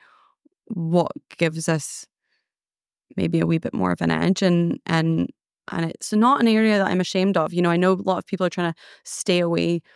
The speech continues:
from the hydrocarbons, <laughs> and I'm immensely proud of being somebody that is pro hydrocarbons, and I'm totally pro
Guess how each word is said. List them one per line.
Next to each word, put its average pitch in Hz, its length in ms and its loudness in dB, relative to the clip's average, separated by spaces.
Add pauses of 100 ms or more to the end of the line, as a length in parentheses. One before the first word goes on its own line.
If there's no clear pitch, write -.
(140)
from 170 300 0
the 170 100 0
hydrocarbons, 170 1200 0 (200)
<laughs> - 180 -20
and 180 640 0 (320)
I'm 190 400 2
immensely 180 640 2 (440)
proud 180 340 0
of 175 260 -2 (140)
being 170 200 4
somebody 165 340 0
that - 140 -2
is 165 280 -2 (680)
pro 175 640 2 (280)
hydrocarbons, 175 720 -2
and 269 80 2
I'm 247 140 0 (200)
totally 254 360 2 (120)
pro 196 600 0